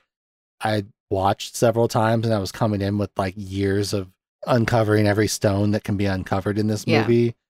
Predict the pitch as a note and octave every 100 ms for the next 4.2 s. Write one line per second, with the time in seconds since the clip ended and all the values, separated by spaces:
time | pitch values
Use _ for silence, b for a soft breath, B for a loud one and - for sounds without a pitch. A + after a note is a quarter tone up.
0 | _ _ - G#2 A#2+ A#2+ B2 A2+ A2 G#2
1 | - G2 G2+ G2+ A2 - A#2+ A#2 - A#2+
2 | A#2+ B2+ B2+ - _ _ - - B2 A2+
3 | B2+ G#2+ G#2+ G#2+ G2+ - F#2+ F2+ F#2 G#2+
4 | B2